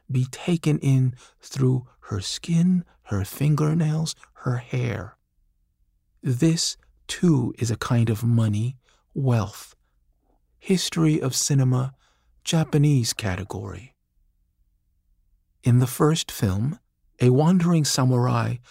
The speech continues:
falls in love with a woman he later discovers is a ghost. Roscoe is largely silent throughout the movie,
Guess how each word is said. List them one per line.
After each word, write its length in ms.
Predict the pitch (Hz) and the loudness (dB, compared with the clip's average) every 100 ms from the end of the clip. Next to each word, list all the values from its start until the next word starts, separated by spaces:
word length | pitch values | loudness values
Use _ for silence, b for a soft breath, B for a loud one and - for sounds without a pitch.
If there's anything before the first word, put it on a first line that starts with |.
| B B | B B
falls 400 | - 160 170 165 | 0 4 4 4
in 180 | 139 | 4
love 320 | 127 123 120 123 | 4 4 2 -2
with 180 | 135 127 | 0 2
a 60 | 127 | 2
woman 440 | 135 131 127 135 | 2 2 2 -2
he 160 | - 151 | -4 0
later 380 | 135 143 151 147 | 2 2 2 0
discovers 600 | 147 - 127 117 113 - | -2 -2 0 0 -2 -4
is 140 | 117 110 | -4 -4
a 80 | |
ghost. 560 | 113 123 110 - - - _ _ _ _ _ _ _ _ _ | -2 -2 -2 -6 -8 -12 _ _ _ _ _ _ _ _ _
Roscoe 520 | 139 165 - - 185 | 0 0 0 0 0
is 180 | 190 - | 0 2
largely 500 | 135 117 113 - 131 | 2 2 0 0 0
silent 600 | 120 160 160 143 104 - | 0 0 2 0 -2 -8
throughout 480 | - - 127 101 98 | -8 -2 0 0 -2
the 60 | 107 | -2
movie, 460 | 107 104 95 98 | -2 -2 -6 -10